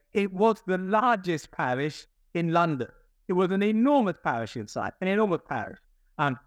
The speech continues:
that spanned all the way from central London, all the way to the banks of London. Now, in the sixteenth century,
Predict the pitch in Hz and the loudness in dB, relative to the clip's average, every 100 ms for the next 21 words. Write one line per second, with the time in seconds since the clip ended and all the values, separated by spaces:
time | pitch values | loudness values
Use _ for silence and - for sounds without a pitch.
0 | _ 240 - - 175 165 160 - 233 247 | _ 0 0 -2 0 0 -2 -6 -4 -4
1 | 233 208 190 180 165 - _ 190 196 175 | -4 0 2 0 -4 -14 _ 2 2 4
2 | 190 175 165 147 143 139 139 143 - _ | 0 0 -2 0 0 0 -4 -6 -10 _
3 | _ 196 202 185 160 147 147 - _ _ | _ 0 2 2 2 2 0 -8 _ _
4 | - 175 160 - 180 196 185 - 151 120 | -2 0 0 2 4 4 0 -2 -2 0
5 | 113 107 101 95 - _ _ _ 151 160 | 0 0 -4 -8 -14 _ _ _ -2 0
6 | 160 - 202 202 - 202 - 180 165 - | -2 0 2 2 0 -6 -4 -4 -4 0
7 | 240 220 - 151 147 | 0 0 -2 -2 -4